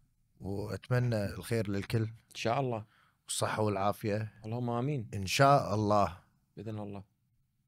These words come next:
Speaker 1: أشوف الكل، ولكن مو بالعيادة عندي.
Speaker 2: <laughs> إن شاء الله.
Speaker 1: ن-، نلتقي فيهم مكان برا.
Speaker 2: مكان ثاني برا.
Speaker 1: إيه، ما ودي أشوف الناس عندي بال-، بالمستشفى.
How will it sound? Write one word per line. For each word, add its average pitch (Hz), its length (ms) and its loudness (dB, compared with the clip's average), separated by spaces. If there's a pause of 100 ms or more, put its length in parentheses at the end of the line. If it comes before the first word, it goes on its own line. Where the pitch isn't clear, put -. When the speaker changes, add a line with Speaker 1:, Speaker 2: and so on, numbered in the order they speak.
(120)
Speaker 1:
أشوف 123 340 2
الكل، 131 400 2
ولكن 117 480 2
مو 110 140 2
بالعيادة 92 580 -2
عندي. 95 300 -4
Speaker 2:
<laughs> - 680 6
إن 131 60 -8
شاء 151 260 0
الله. 139 180 6
Speaker 1:
ن-، 143 200 4
نلتقي 147 400 6
فيهم 139 400 0
مكان 131 280 0
برا. 120 200 4
Speaker 2:
مكان 175 260 6
ثاني 170 260 2
برا. 151 400 2
Speaker 1:
إيه، 127 200 6
ما 131 220 8
ودي 110 360 4
أشوف 98 340 -2
الناس 98 340 0
عندي 90 240 -4
بال-، 85 320 -2
بالمستشفى. 82 920 -6